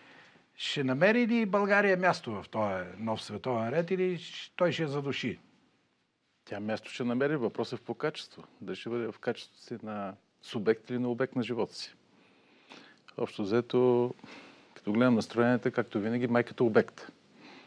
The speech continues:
Speaker 2: Освен ако не докажем противното, с радост бих желал да бъда опроверган.
Speaker 1: Ами, е,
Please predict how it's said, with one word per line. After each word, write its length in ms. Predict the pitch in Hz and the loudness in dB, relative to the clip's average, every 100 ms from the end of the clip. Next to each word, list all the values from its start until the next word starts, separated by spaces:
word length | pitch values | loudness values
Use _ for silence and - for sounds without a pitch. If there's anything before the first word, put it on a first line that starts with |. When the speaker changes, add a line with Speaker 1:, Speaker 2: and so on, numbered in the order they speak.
| - _ _ _ | -20 _ _ _
Speaker 2:
Освен 240 | 117 123 | -2 0
ако 160 | 113 117 | 0 2
не 80 | 107 | 2
докажем 440 | 98 104 117 104 | 2 4 4 4
противното, 680 | - 110 117 90 85 - 135 131 - _ - | 0 0 2 2 0 -2 -4 -6 -16 _ -18
с 340 | - 107 - | -8 -2 4
радост 300 | 131 131 113 | 4 4 0
бих 140 | 107 113 | -2 0
желал 260 | 104 120 | 4 6
да 100 | 110 | 6
бъда 180 | 107 113 | 2 2
опроверган. 500 | 113 117 101 95 87 - - _ _ _ _ - - _ _ _ _ _ - - - - - - - - - 107 | 2 2 2 2 -2 -6 -20 _ _ _ _ -20 -20 _ _ _ _ _ -20 -20 -20 -16 -14 -14 -18 -20 -2 4
Speaker 1:
Ами, 360 | 117 117 117 | 8 8 8
е, 80 | 117 | 6